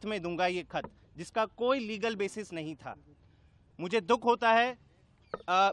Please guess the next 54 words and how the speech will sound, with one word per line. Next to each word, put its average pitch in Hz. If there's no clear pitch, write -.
क्राइम 214
ब्रांच 226
के 226
इस 226
अफसर 233
पर 247
कि 208
जब 214
उसने 226
नौकरी, 240
अ, 180
ज्वाइन 214
करी 233
थी 151
तब 220
क्या 262
सोचा 233
होगा 143
कि 220
मैं 226
क्राइम 240
को 269
ख़त्म 226
करने 233
के 233
लिए 226
नौकरी 220
में 220
आया 202
हूँ। 185
दिल्ली 220
जैसी 214
राजधानी 220
में 233
अगर 208
मुझे 214
क्राइम 214
ब्रांच 202
में 208
ऑफिसर 220
बनाया 202
गया 185
है 220
तो 214
मैं 233
अपहरण 226
के 254
केसेस 233
सॉल्व 240
करने 233
के 233
लिए 233
आया 220
हूँ 202